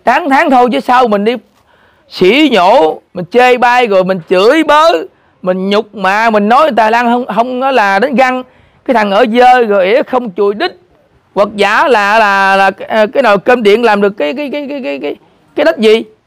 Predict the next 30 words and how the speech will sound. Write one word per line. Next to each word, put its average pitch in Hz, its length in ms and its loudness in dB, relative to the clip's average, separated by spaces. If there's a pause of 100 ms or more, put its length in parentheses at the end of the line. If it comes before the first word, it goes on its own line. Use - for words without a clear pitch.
(260)
đó, 320 300 0 (720)
cái 311 100 -4
đó 320 100 2
là 262 100 2
mình 226 120 0
sai 269 280 0
rồi 247 100 2
quý 294 120 -2
vị. 214 220 0 (840)
Còn 226 220 0
nói 294 240 2
về 220 120 2
cái 247 120 -4
nồi 214 160 0
cơm 262 240 -2
điện, 202 220 2 (1900)
nó 320 80 2
có - 120 2
hai 262 220 0
cái 311 120 -2
nghĩa. 208 240 2
Thứ 285 100 2
nhất 349 300 0
là 196 100 4
vì 196 160 2
sư 254 180 2
không 262 220 0
muốn 320 200 -2
dính 359 180 0
líu, 381 340 4